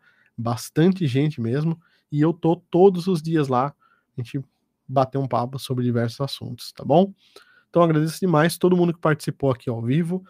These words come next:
Toda quinta-feira, às treze horas, a gente tem gravação dos podcasts ao vivo aqui. Vocês podem tá,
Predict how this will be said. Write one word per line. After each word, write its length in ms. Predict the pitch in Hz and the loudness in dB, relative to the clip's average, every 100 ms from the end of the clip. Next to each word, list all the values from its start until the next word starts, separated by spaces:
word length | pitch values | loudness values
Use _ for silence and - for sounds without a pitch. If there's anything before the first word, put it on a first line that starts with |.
| _ _ | _ _
Toda 300 | 165 175 165 - | 0 0 -2 -4
quinta-feira, 640 | 180 185 160 - 147 156 | -2 0 -2 0 0 0
às 160 | 143 - | -4 -6
treze 380 | - 156 160 135 | -4 -2 0 0
horas, 300 | 123 139 131 | 0 0 -2
a 20 | |
gente 140 | 135 | -4
tem 160 | 135 131 | -4 -4
gravação 360 | 123 127 131 | -2 -4 -4
dos 120 | 127 120 | -8 -8
podcasts 600 | - 123 120 120 117 - | -8 -8 -6 -8 -8 -8
ao 140 | 110 | -6
vivo 240 | 117 117 | -4 -6
aqui. 300 | 117 - 180 185 _ _ | -6 -4 -4 -6 _ _
Vocês 160 | - - | -16 -6
podem 260 | 131 131 | -2 -2
tá, 320 | 127 127 131 | -2 0 0